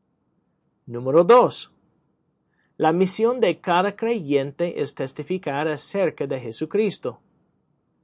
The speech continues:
Según primer de Samuel capítulo doce, versículo veinticuatro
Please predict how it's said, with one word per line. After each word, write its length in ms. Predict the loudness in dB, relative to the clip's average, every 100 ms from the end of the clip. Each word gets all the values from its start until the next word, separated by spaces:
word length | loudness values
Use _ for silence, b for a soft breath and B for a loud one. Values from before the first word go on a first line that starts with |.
| _ _ _ _ _ _
Según 500 | -2 0 2 0 0
primer 360 | -2 0 0
de 120 | 0 -2
Samuel 460 | -2 -2 -2 -2
capítulo 600 | -4 -8 -6 -4 -2 -2
doce, 400 | 0 -2 0 0
versículo 520 | 0 -4 -8 -10 -8
veinticuatro 920 | -6 -6 -8 -14 -4 -2 -2 -2 -10